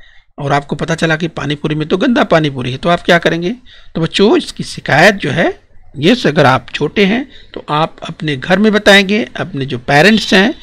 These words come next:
जो अभिभावक हैं, उनके बत-, उनको बताएंगे और उनकी मदद से जिस, जो अगर कोई ऐसा कर रहा है, अगर पानी पूरी वाला है, गंदे पानी का उपयोग कर रहा है, तो उसको यस इस तरह से,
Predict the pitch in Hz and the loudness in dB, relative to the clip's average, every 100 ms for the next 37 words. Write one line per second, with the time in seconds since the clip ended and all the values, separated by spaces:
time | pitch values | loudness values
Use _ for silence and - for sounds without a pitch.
0 | - - - 127 147 139 139 139 180 185 | -16 -16 -6 -2 0 4 6 6 6 4
1 | - - 135 143 214 185 - 156 160 233 | 2 0 -2 2 2 2 -2 -4 0 2
2 | 208 208 220 277 - 349 247 233 180 156 | 4 2 4 2 2 2 0 0 0 0
3 | - 190 226 370 - - - - - - | 0 2 2 2 -10 -18 -18 -20 -20 -20
4 | - 208 262 - - 180 175 151 160 - | -2 2 2 2 2 2 2 2 2 4
5 | 160 143 135 - 123 185 202 202 208 196 | 2 4 2 0 2 4 4 4 2 0
6 | 208 _ _ _ _ - 160 147 147 143 | -4 _ _ _ _ -4 -2 0 2 4
7 | 190 214 - - - - - 151 143 143 | 4 2 -4 -18 -10 2 6 8 8 6
8 | 131 123 135 139 - 123 123 123 117 - | 4 0 0 2 4 4 2 -2 -4 0
9 | 185 208 202 196 330 - - - - 214 | 2 4 4 4 2 -2 -16 0 6 6
10 | - - 262 339 - 165 208 311 - - | 4 2 4 4 0 -2 2 2 0 -4
11 | - - 196 - 160 156 190 | -8 -6 -4 -2 -2 0 0